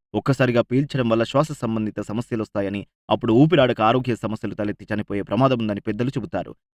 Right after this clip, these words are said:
ఎందుకంటే లంకె బిందెలను లోహాలతో తయారు చేస్తారు. అందులో ఉండే వజ్రాలు, వైడూర్యాలు, నాణేలు,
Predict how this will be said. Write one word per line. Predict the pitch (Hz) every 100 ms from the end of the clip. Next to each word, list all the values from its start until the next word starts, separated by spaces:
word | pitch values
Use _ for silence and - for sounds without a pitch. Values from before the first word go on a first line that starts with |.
| -
ఎందుకంటే | 170 190 180 202
లంకె | 147 180 208
బిందెలను | 180 160 156 156
లోహాలతో | 127 131 139 139 123
తయారు | 104 101 92
చేస్తారు. | 85 - - - _ -
అందులో | 113 127 123
ఉండే | 113 101
వజ్రాలు, | 101 110 120 139 120
వైడూర్యాలు, | 101 110 110 117 139
నాణేలు, | 101 107 113